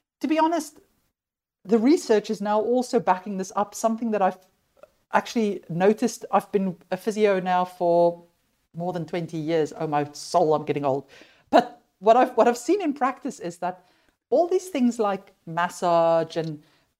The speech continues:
um, acupuncture and things like, it's really good for pain management, but you do not need that to recover. And most running injuries, all you need to know is what not to do so you can get it to settle down.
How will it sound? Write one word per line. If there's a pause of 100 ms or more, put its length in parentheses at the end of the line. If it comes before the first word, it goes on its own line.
um, (340)
acupuncture
and
things
like, (520)
it's
really
good
for
pain
management,
but
you
do
not
need
that (160)
to
recover. (420)
And
most
running
injuries,
all
you
need
to
know
is (140)
what
not
to
do
so
you
can
get
it
to
settle
down.